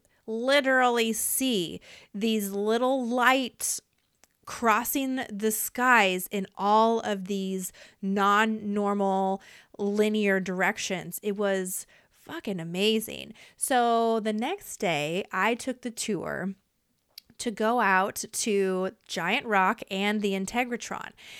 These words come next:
And we got out to Giant Rock right at sunset. So the photographer and me is snapping so many pictures this whole time. I was just having so much fun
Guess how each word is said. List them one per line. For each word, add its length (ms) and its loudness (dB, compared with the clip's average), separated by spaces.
And 600 0
we 160 0
got 320 -2
out 240 -2
to 160 -4
Giant 460 -4
Rock 460 -6
right 640 2
at 300 0
sunset. 800 -6
So 880 0
the 220 -4
photographer 720 -4
and 160 -6
me 320 -10
is 180 -8
snapping 720 -4
so 640 -2
many 260 -8
pictures 480 -12
this 220 -12
whole 180 -8
time. 320 -6
I 100 -8
was 120 -8
just 160 -10
having 260 -8
so 160 -10
much 220 -10
fun 340 -6